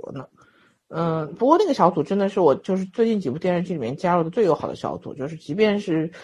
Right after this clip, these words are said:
剧结束了也没有，第一是没有，没有相互攻击的啊，然后第二就是剧结束了，气氛还是很好，就找资料什么大家都很热情。我真的觉得可能跟剧的气质有点关系，因为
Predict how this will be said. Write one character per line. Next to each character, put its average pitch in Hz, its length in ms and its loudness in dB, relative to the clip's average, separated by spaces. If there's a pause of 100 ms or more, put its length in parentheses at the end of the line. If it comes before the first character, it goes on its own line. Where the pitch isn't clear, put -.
(280)
剧 233 120 0
结 135 220 2
束 - 160 4
了 170 60 8
也 147 40 6
没 131 100 2
有， 170 200 4 (320)
第 240 160 0
一 262 80 2
是 254 80 -4
没 214 80 2
有， 180 320 4
没 170 120 -2
有 196 120 2
相 208 180 2
互 214 120 4
攻 220 240 2
击 220 200 -4
的 226 100 2
啊， 55 220 0
然 113 160 -8
后 170 180 0
第 196 120 0
二 202 180 6
就 175 80 2
是 185 80 -2
剧 190 160 -6
结 151 200 0
束 202 180 2
了， 156 120 4
气 - 200 -6
氛 196 140 0
还 156 160 -4
是 160 100 -6
很 151 260 -10
好， - 260 -8 (360)
就 156 100 -2
找 135 200 2
资 - 140 -6
料 180 180 8
什 170 120 -4
么 151 60 -4
大 165 100 2
家 160 60 6
都 185 80 4
很 190 160 -4
热 135 220 0
情。 - 220 -14
我 113 120 -10
真 208 160 -4
的 208 100 0
觉 156 140 2
得 180 240 2 (540)
可 - 100 -20
能 156 140 -4
跟 226 100 2
剧 269 100 -4
的 208 120 4
气 196 180 -8
质 180 100 -4
有 139 120 4
点 151 180 0
关 139 240 -4
系， 170 140 -14
因 196 100 -2
为 311 180 -2